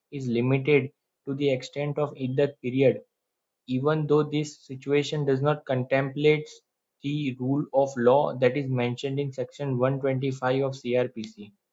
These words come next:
According to the Supreme Court, Muslim law was against humanity or was wrong because here a divorced wife was not in condition to maintain herself.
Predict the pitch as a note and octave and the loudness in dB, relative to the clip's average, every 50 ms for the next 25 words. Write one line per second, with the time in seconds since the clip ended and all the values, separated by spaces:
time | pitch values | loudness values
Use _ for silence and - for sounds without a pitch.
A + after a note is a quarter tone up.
0 | _ _ _ _ _ - B2 - - C#3 C3 C3+ C#3 D#3 D#3 D#3 D3+ E3 D#3 D#3+ | _ _ _ _ _ -12 -10 -2 2 4 6 6 6 4 0 -2 -2 -4 -4 -4
1 | E3 D3 - - B2+ C3 - C#3+ C#3+ D3 C#3+ - C3+ C#3 C#3+ C#3+ C#3+ C3+ B2 B2 | -6 -6 -6 -8 -12 -10 -10 -10 -8 -8 -4 0 2 2 2 2 0 -4 -4 -4
2 | A#2+ B2 - C#3 D3 D3+ D3+ D3 C#3+ C#3+ D3 D3 C#3+ C#3+ D3 D3 C3+ C3 - - | -6 -6 -6 -4 -4 -2 0 0 2 2 2 2 2 2 2 0 0 -2 -6 -8
3 | C3+ B2 C3 C#3 D3 D3+ C#3+ - - B2 B2 B2 C3 C#3 C#3 C#3+ C#3 C3+ D3 C#3+ | -6 -4 -4 -4 -4 -6 -6 -8 -8 -6 -2 0 0 0 0 -2 -4 -4 -4 -6
4 | B2 A#2 _ _ _ _ _ _ _ _ - C#3 C3+ C#3 C3 C3+ C#3+ D3 C#3 C3 | -6 -6 _ _ _ _ _ _ _ _ -2 0 0 2 2 4 4 4 2 2
5 | B2+ A#2+ A#2+ B2+ C#3 C#3+ C#3 C3 B2 A#2+ B2+ B2 - - D3 D3 C#3 C#3 - C3+ | 0 2 2 4 4 2 2 -2 -4 -6 -8 -8 -6 -4 -4 -4 -4 -6 -8 -6
6 | C3 C3+ C#3+ D3+ D3 D#3 - - C#3+ C3+ C3+ C3 B2+ B2 C3 C#3 D3 D3 C#3+ - | -2 0 0 0 -2 -4 -6 -6 -6 -4 -2 -4 -2 0 0 0 0 0 -2 -6
7 | C#3 C3 B2+ C3+ C#3+ D3+ C3+ C3+ _ _ - C3 C3 C#3 C#3+ B2+ C3 C3 B2+ B2+ | -4 0 0 0 0 0 -4 -8 _ _ -8 -4 -2 -2 -2 -2 -4 -6 -4 -2
8 | B2+ C#3 C#3+ C#3+ D#3 D3+ D3 C#3 - C3 B2+ B2+ C3 C#3 C3 C3+ - D3 C#3+ C3+ | 0 0 0 -2 -4 -8 -6 -6 -6 -6 -4 -2 -4 -4 -4 -4 -6 -6 -6 -6
9 | D3+ D3 C3+ B2+ A#2+ A#2 A#2 C#3 C#3 C3+ B2+ B2+ A#2 - - - A2+ G#2+ | -6 -4 -2 -2 -2 -2 -2 -4 -4 -4 -2 -4 -6 -6 -6 -8 -8 -8